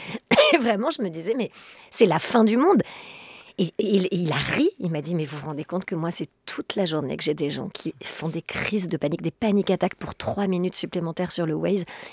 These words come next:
Il me dit, « Je vais finir par le cacher, je pense que je vais le masquer. » Et je me suis dit, « Oui, c'est vrai, les, toutes ces applis sont, nous, nous confrontent perpétuellement à ce truc du chronomètre, de à quelle heure on va arriver.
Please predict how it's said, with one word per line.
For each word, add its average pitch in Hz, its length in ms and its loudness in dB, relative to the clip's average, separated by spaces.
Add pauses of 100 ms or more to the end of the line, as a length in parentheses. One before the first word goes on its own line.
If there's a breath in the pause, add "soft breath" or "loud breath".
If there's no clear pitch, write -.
Il 202 80 4
me 202 60 6
dit, « 190 100 4
Je 196 40 4
vais 226 60 4
finir 220 220 0
par 214 100 2
le 180 100 0
cacher, 185 340 0
je - 80 -2
pense 196 140 0
que 214 60 2
je 170 60 2
vais 180 80 2
le 170 60 0
masquer. » 180 420 -2 (680 loud breath)
Et 180 40 -2
je 156 120 0
me 151 40 -4
suis 151 160 -6
dit, « 202 160 -6
Oui, 359 80 2
c'est 180 140 4
vrai, 220 140 2 (100)
les, 165 460 -2
toutes - 180 -4
ces 160 220 2
applis 294 340 -2
sont, - 320 0
nous, 202 340 6
nous 175 140 6
confrontent - 580 -2
perpétuellement 240 800 -4 (840 loud breath)
à 180 120 2
ce 190 100 4
truc 233 240 2
du 196 140 -2
chronomètre, 180 520 2
de 180 120 4
à 170 40 4
quelle 170 220 2
heure 185 100 2
on 170 60 2
va 151 140 2
arriver. 156 640 2